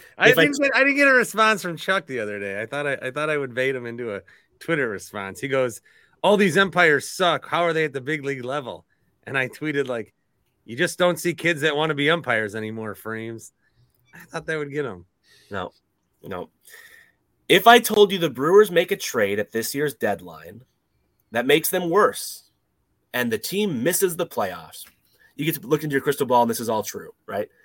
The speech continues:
Speaker 2: You know you're getting worse, and as a, at least sub-consequence or consequence, you miss the playoffs. But when you fast forward a year from now, the pieces acquired at this year's deadline are so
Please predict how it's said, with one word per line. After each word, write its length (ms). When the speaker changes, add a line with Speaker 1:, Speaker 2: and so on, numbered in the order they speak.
Speaker 2:
You 120
know 120
you're 120
getting 240
worse, 480
and 160
as 200
a, 260
at 140
least 360
sub-consequence 840
or 40
consequence, 580
you 80
miss 180
the 80
playoffs. 400
But 440
when 120
you 120
fast 360
forward 280
a 20
year 240
from 160
now, 160
the 100
pieces 380
acquired 480
at 140
this 200
year's 200
deadline 580
are 140
so 760